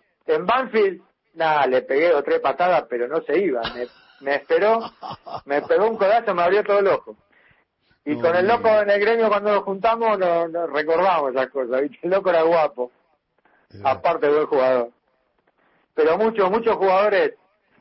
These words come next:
Speaker 1: importantísimos que después jugaron en primera. En la, la B de antes por ahí no, no, no, no se parece, no se parece en nada a lo que es la B de ahora.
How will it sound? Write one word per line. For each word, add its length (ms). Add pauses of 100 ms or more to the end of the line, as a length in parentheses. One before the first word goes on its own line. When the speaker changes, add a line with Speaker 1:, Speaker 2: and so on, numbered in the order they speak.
(120)
Speaker 1:
importantísimos 920
que 100
después 280
jugaron 300
en 100
primera. 520 (220)
En 340
la, 140
la 140
B 140
de 100
antes 280
por 120
ahí 320 (560)
no, 540
no, 320
no, 180
no 220
se 120
parece, 680
no 120
se 100
parece 300
en 80
nada 240
a 40
lo 160
que 80
es 80
la 160
B 100
de 80
ahora. 340